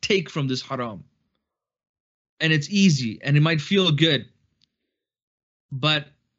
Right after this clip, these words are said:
you, you, when you, when you're having these, uh, internal dialogue within yourself, you're like, "This is not good for me." How do you know that's not good for you?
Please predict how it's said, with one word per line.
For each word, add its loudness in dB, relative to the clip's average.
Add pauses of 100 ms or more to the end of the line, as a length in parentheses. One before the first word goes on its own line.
(280)
you, -6 (200)
you, 0
when 2
you, 2
when 2
you're 6
having 2
these, -2 (220)
uh, -10 (300)
internal 0 (360)
dialogue 0
within -4
yourself, -8 (540)
you're -16
like, -10
"This -10
is -8
not -6
good 0
for -8
me." -8 (420)
How 2
do 2
you 0
know -4
that's -6
not -6
good -6
for -10
you? -6